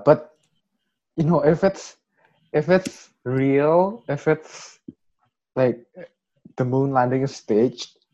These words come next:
it's gonna be so, so mysterious though. Like, then does SpaceX actually go to space?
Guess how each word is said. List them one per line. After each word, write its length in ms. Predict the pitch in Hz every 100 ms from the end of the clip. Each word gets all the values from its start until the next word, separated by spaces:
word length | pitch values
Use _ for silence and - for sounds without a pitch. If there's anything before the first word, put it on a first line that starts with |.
| _
it's 140 | -
gonna 200 | 135 135
be 140 | 143
so, 380 | 143 143 131 123 _ _ -
so 560 | - - 147 143 135 165 _ -
mysterious 840 | 165 127 131 - - 127 135 110 -
though. 300 | 90 87 - _ _ _ _ _ _ _ -
Like, 320 | 117 117 - _ _ _ _ _ _ _ _ _ _ _ _ _ _ -
then 420 | 175 165 170 175 _ _ -
does 320 | 190 190 -
SpaceX 760 | - 180 - - 135 - - -
actually 340 | 123 139 123
go 140 | 117 113
to 100 | 113
space? 600 | - - - 127 -